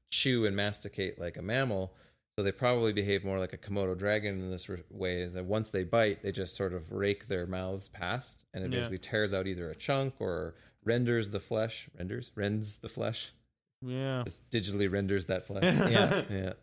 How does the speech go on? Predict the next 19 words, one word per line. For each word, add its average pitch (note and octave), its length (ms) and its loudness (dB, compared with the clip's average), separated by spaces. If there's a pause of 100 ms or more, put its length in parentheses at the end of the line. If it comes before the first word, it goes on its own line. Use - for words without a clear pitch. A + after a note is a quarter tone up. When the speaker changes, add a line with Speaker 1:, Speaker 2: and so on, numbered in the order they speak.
(280)
Speaker 1:
Um, G2 360 4
but E3+ 100 4
yeah, C#3 120 6
so C#3+ 120 0
that's C3+ 80 2
kinda A#2+ 180 2
like A2 140 4
the G#2+ 120 4
idea G2 340 4
of F#2 120 -2
how F#2 440 2 (600)
their F#2 120 4
jaw F2+ 260 2
action E2 420 -2
would D#2+ 120 -6
work. F#2 240 0
So F#2 120 -6
the F2+ 80 -4
Speaker 2:
Okay. F2 60 -4